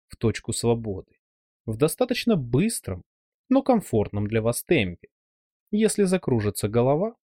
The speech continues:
после упражнения, закройте глаза и легко надавите. Выполните легкий массаж. Пятое.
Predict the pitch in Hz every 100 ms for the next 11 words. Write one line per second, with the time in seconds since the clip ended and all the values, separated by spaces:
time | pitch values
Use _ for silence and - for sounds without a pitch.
0 | _ 110 - 107 107 120 139 139 98 90
1 | - _ _ _ _ - 107 117 - 214
2 | 226 - 196 202 214 196 143 - _ _
3 | _ _ _ _ - 254 233 - - 113
4 | 123 139 190 208 143 - - _ _ _
5 | _ _ _ - 113 139 214 214 139 -
6 | 104 104 - 113 117 131 - - - -
7 | - _ _ _ _ _ - 110 156 -
8 | 82